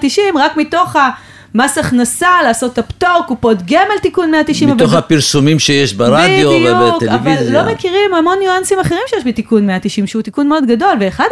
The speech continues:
Speaker 1: התיקונים שהיה בתיקון מאה תשעים, היה לגבי קבלת פנסיה תקציבית לבעלי שליטה.
Speaker 2: את יודעת, ליבת, היה לי סיפור מעניין עם רואה חשבון כלשהו, שהגיע אלינו זוג לגבי בעל שליטה,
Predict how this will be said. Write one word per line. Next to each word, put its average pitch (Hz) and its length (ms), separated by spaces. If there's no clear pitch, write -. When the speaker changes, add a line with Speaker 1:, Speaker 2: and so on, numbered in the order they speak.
Speaker 1:
התיקונים 277 400
שהיה 262 180
בתיקון 285 340
מאה 302 140
תשעים, 440 260
היה 226 260
לגבי 240 460
קבלת 214 340
פנסיה 294 240
תקציבית 330 520
לבעלי 202 340
שליטה. 226 320
Speaker 2:
את 87 80
יודעת, 117 260
ליבת, 113 440
היה 92 140
לי 117 460
סיפור 127 400
מעניין 101 520
עם 90 200
רואה 92 160
חשבון 85 500
כלשהו, 87 540
שהגיע 90 480
אלינו 110 280
זוג 95 340
לגבי 85 340
בעל 87 240
שליטה, 78 480